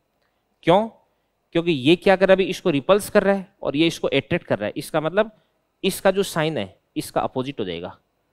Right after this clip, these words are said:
तो माइनस टू रूट टू, फर्स्ट ऑप्शन यहाँ पर आपका करेक्ट आ जाएगा अभी।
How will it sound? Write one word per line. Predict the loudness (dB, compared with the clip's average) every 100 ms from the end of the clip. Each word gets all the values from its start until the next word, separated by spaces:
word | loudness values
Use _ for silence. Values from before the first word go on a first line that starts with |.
| _ _ -10
तो | 0
माइनस | 2 2 -2 -4
टू | -4
रूट | -4 -4
टू, | -8 _ _
फर्स्ट | -2 -2 -2
ऑप्शन | -8 -6
यहाँ | -6 -4
पर | -4
आपका | -2 -4 -6 _ _
करेक्ट | 0 2 -2
आ |
जाएगा | -6 -6 -10
अभी। | -14